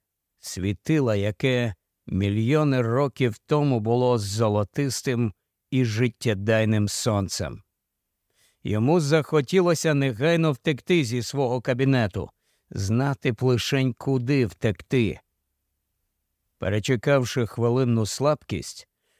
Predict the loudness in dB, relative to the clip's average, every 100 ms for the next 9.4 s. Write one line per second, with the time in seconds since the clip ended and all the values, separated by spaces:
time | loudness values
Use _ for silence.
0 | _ -4 -4 2 2 2 2 2 2 2
1 | 2 2 0 2 0 0 -2 -2 -2 -2
2 | 0 0 -2 -2 -4 -4 -4 -4 -4 -8
3 | -10 _ _ _ _ _ _ _ _ 2
4 | 4 2 -6 -20 -8 -4 0 2 2 0
5 | -2 0 2 4 4 2 0 -2 -2 0
6 | 0 2 0 2 0 -2 -2 -2 -2 -6
7 | -2 0 0 -2 -4 -2 0 2 0 0
8 | -2 0 -2 0 0 2 0 0 -2 -2
9 | -2 0 0 -2